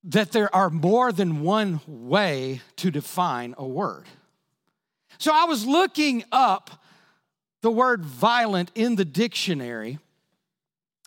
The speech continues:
and the first couple of entries was about what you would think that it would be. Some kind of force, some kind of harmful thing that is going on.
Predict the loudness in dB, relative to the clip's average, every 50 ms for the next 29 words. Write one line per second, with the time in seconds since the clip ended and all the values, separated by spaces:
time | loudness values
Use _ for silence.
0 | -2 0 2 2 2 2 2 2 2 2 0 -4 -6 -2 0 0 0 2 2 0
1 | 0 0 0 -2 0 0 0 0 0 -2 -2 -2 -2 -4 -6 -10 -14 -18 _ _
2 | _ -10 -8 -8 -8 -6 -4 -2 -2 -2 -2 -4 -8 -8 -8 -6 -6 -6 -6 -8
3 | -8 -10 -10 -10 -10 -10 -8 -8 -8 -8 -10 -10 -12 -10 -8 -8 -8 -8 -10 -16
4 | _ -20 -20 -20 -20 -20 -20 -20 _ _ -10 -4 -2 -2 -2 -2 0 0 0 0
5 | 0 -2 -6 -6 -4 -2 0 2 2 0 0 -2 -4 -2 -4 -4 -2 -2 -2 -2
6 | -2 -4 -8 -10 -6 -2 -2 0 0 -2 -4 -4 -6 -6 -6 -4 -2 -2 0 0
7 | 0 -2 -4 -6 -12 -20 -20 -20 -16 -6 -2 0 0 2 0 -2 -4 -6 -4 -2
8 | 0 2 2 2 0 0 -2 -4 -6 -4 -4 -2 -2 -2 -2 -2 -4